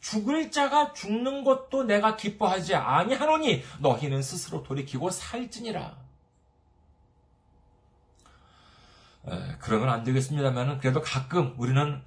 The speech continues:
어, 정말 어떤 나쁜 사람을 보고, "아, 저 사람은 정말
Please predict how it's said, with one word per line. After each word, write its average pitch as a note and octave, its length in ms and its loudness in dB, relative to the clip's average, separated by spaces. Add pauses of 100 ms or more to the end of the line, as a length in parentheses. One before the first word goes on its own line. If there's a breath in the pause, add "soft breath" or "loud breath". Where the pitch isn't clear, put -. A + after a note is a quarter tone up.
(220 soft breath)
어, G2+ 180 -8
정말 A2 240 -4
어떤 C3 220 -4
나쁜 E3 320 0
사람을 D#3 360 2
보고, A2+ 460 -4 (220 loud breath)
"아, - 60 -14 (560 loud breath)
저 A2 100 -8
사람은 C3+ 400 -4
정말 C#3 340 -6